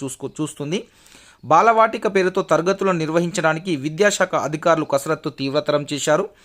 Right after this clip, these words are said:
రాష్ట్రంలో పద్దెనిమిది వేల రెండు వందల నలభై ఒకటి ప్రాథమిక బడులున్నాయి. మూడు వేల ఒక వంద నలభై నాలుగు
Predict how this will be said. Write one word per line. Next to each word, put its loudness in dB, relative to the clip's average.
రాష్ట్రంలో 2
పద్దెనిమిది 0
వేల 4
రెండు -2
వందల 2
నలభై -2
ఒకటి -4
ప్రాథమిక -2
బడులున్నాయి. 0
మూడు 2
వేల 4
ఒక 0
వంద 0
నలభై -2
నాలుగు 0